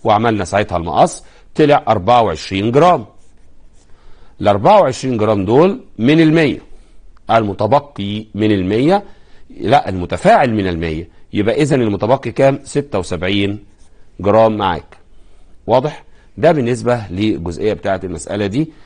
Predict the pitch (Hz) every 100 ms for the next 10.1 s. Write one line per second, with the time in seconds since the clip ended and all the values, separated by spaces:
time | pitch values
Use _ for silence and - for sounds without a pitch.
0 | - - 135 98 98 143 101 95 90 90
1 | 98 92 - 92 80 76 104 101 101 -
2 | - 87 90 87 87 - - 92 78 -
3 | - _ - - - - 101 - - -
4 | - 269 - 165 175 - 151 143 147 139
5 | - 92 113 110 120 135 - 90 87 87
6 | 139 - _ - 95 92 82 - - -
7 | - - - 76 90 147 - - - 87
8 | 85 - 113 180 175 - - - - -
9 | - - - - - 110 - 156 190 151
10 | 139